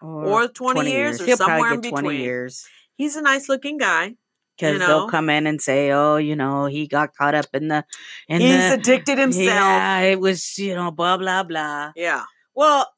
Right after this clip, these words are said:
Speaker 1: um, you doing that story made me think of a local story.
Speaker 2: Oh,
Speaker 1: And
Speaker 2: what's
Speaker 1: so
Speaker 2: that?
Speaker 1: I'm gonna bring it to the table. I wasn't gonna do this, but you doing that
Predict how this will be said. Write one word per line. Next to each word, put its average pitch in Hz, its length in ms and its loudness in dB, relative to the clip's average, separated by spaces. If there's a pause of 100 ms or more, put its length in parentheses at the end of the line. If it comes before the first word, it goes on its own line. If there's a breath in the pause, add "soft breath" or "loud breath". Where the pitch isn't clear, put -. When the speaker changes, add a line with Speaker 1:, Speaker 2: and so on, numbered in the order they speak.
Speaker 1:
um, 202 520 0 (140)
you 294 320 0
doing 277 280 -4
that 208 200 -2
story 165 580 -4 (120)
made 185 200 -10
me 185 240 -10
think 226 240 -10
of 151 280 -4 (440)
a 170 80 -6
local 190 380 0
story. - 600 -18
Speaker 2:
Oh, 208 420 -8 (220)
Speaker 1:
And 190 140 -4
Speaker 2:
what's 180 80 -8
Speaker 1:
so 208 120 -4
Speaker 2:
that? 175 200 4
Speaker 1:
I'm 339 80 2
gonna 392 140 0
bring 196 220 2
it 180 120 -4
to 180 80 -12
the 165 80 -14
table. 170 460 2
I 170 100 6
wasn't 233 320 0
gonna 208 160 0
do 262 200 0
this, 220 200 0
but 170 240 -2
you 226 200 -8
doing 240 340 -4
that 170 240 2